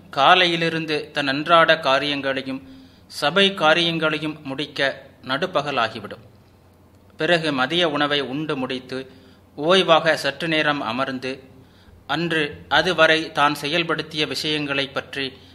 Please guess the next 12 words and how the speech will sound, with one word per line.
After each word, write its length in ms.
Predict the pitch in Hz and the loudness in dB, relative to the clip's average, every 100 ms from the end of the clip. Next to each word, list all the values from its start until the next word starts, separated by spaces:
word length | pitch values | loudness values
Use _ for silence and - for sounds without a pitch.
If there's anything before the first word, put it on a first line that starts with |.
| - | -14
மனதில் 440 | 127 143 165 160 139 | -2 2 2 2 -2
யோசிக்க 360 | 139 143 - 123 | -4 -6 -6 -4
வேண்டும். 360 | 113 107 107 - - - - - - - - - - | -6 -8 -12 -16 -20 -20 -20 -20 -20 -20 -20 -20 -4
தர்மத்திற்கு 720 | 135 170 233 220 208 202 196 | 0 2 2 2 0 -2 0
ஏதும் 300 | 170 170 170 165 - - | 2 2 -2 -8 -14 -14
விரோதமாக, 760 | 135 147 190 185 165 147 143 147 - - - - - - - - - | -4 0 2 2 2 2 0 -4 -6 -18 -20 -20 -20 -20 -20 -20 -10
அதாவது 400 | 147 160 160 165 151 | 2 6 6 4 0
எதிர்மறையாக 760 | 135 196 202 180 170 160 156 | 0 -2 2 4 6 6 4
நடந்ததா, 520 | 139 127 135 131 123 123 - - - - - - - | 0 -2 -2 0 0 0 -2 -20 -20 -20 -20 -20 -6
எந்த 280 | 139 190 208 | -2 2 4
எந்த 240 | 190 185 175 | 4 4 2
வேலைகளால் 640 | 151 170 160 151 147 147 | 2 2 0 4 4 4